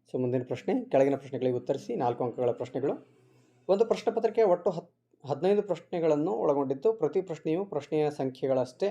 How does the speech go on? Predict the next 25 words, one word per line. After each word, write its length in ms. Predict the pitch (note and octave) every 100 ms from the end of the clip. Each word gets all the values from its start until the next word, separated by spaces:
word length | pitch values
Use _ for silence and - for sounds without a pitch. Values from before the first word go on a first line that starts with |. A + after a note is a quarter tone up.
| D#3
ಅಂಕಗಳನ್ನು 420 | C3+ C3+ B2+ C3 B2
ಹೊಂದಿರುತ್ತದೆ. 400 | B2 B2 - - - _ - _ - - - C3 D3
ಧನ್ಯಾಳು 360 | F3 G#3 A3+ A3+ G#3
ಮೊದಲು, 240 | F3 F#3+ G3 G3 - _ - C#3+
ಮೊದಲ 180 | F#3+ G3+ E3
ನಾಲ್ಕು 220 | E3 -
ಪ್ರಶ್ನೆಗಳಿಗೆ 460 | D#3+ E3 D#3 D3+ F3+ F3
ಸರಿಯಾಗಿ 320 | C3+ C#3 C3+ C3
ಉತ್ತರಿಸಿ, 360 | C#3 B2+ - D3
ನಂತರ 220 | C3 C3+ C3+ - D3
ಎರಡು 160 | F3 F3
ಪ್ರಶ್ನೆಗಳಿಗೆ 400 | C#3 C3+ C3 C3
ಉತ್ತರಿಸಿದೆ. 420 | B2+ C3+ B2 D#3 G#3 - D3
ಮುಂದಿನ 240 | E3+ E3+ C#3
ಎಲ್ಲ 120 | C#3 D#3+
ಪ್ರಶ್ನೆಗಳು 300 | D3+ C#3 C3+ C3+
ಸರಿ 120 | C#3 C3+
ಉತ್ತರಗಳನ್ನು 440 | - B2 B2 C3 B2+
ನೀಡಿದ್ದಾಳೆ. 340 | A#2+ B2+ F3 - _ _ _ _ _ -
ಅವಳು 140 | F#3 F3+
ಗಳಿಸಿದ 260 | G3 G3+ G#3+ E3
ಒಟ್ಟು 120 | E3+ D#3+
ಅಂಕಗಳನ್ನು 460 | D3 D3+ C#3+ F3+ -
ಸೂತ್ರ 200 | D3+ D3+ C3+
ಉಪಯೋಗಿಸಿ 400 | C#3 B2+ B2+